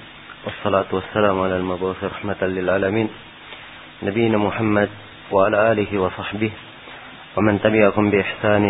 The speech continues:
إلى يوم الدين، أما بعد. Ini majelis yang keempat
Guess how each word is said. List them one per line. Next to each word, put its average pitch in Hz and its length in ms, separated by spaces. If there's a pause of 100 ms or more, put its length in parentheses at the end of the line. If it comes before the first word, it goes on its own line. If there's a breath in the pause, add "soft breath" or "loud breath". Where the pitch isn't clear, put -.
إلى 104 240
يوم 98 180
الدين، 107 380
أما 104 320
بعد. 85 240 (3500 loud breath)
Ini 113 160
majelis 110 400
yang 101 160
keempat 92 320